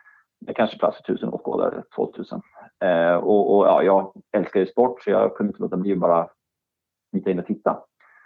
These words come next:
Och då stod jag, jag gick inte in på gräset, jag ska inte förstöra det fina fotbollsgräset. Det var ingen där, det var alldeles tomt.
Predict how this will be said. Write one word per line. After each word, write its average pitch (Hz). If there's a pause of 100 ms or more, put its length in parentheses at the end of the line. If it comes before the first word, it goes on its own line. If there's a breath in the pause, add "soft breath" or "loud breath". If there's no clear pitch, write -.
(680 soft breath)
Och 104
då 139
stod 160
jag, 117
jag 107
gick 123
inte 123
in 180
på 104
gräset, 85
jag 92
ska -
inte 104
förstöra 127
det 113
fina 98
fotbollsgräset. 110
Det 107
var 165
ingen 131
där, -
det -
var 110
alldeles 147
tomt. -